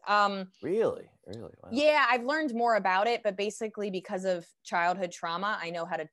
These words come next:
Speaker 1: turn off. And I, I probably literally wasn't attached to my emotions <laughs> until I was in, like, my late twenties.
Speaker 2: Wow.
Speaker 1: Um, and that's one of the reasons I feel better. I actually feel my emotions.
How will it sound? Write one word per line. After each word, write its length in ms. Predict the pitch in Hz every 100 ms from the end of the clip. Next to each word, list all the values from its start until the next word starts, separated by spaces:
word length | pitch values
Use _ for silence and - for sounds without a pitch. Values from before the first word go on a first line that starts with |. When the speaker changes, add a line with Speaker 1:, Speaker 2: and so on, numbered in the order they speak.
| -
Speaker 1:
turn 200 | - 170
off. 300 | 151 180 294 - _ _ _ _
And 140 | 185 180
I, 180 | 170 175
I 100 | 175 185
probably 680 | 214 208 214 208 196 151 - _
literally 480 | 190 214 220 214 196
wasn't 320 | 185 190 196
attached 480 | 185 - 170 175 -
to 60 |
my 160 | 185 170
emotions 760 | 160 156 165 - 226 233 233 - _ _
<laughs> 120 | 226
until 280 | 254 233 247
I 80 | 202
was 160 | 196 185
in, 120 | 180
like, 140 | 175 170 - _
my 160 | 180 175
late 260 | 175 175 -
twenties. 480 | 160 170 240 311 - _ _
Speaker 2:
Wow. 420 | - - 196 190
Speaker 1:
Um, 200 | 175 160 - -
and 100 | 214
that's 160 | 214
one 280 | - 214 262
of 40 | 262
the 80 |
reasons 300 | 214 214 190 185
I 100 | -
feel 200 | 190 165
better. 260 | 165 175
I 60 | 175
actually 280 | 170 - 170
feel 340 | - 180 180
my 140 | 170
emotions. 580 | 160 160 185 185 165 156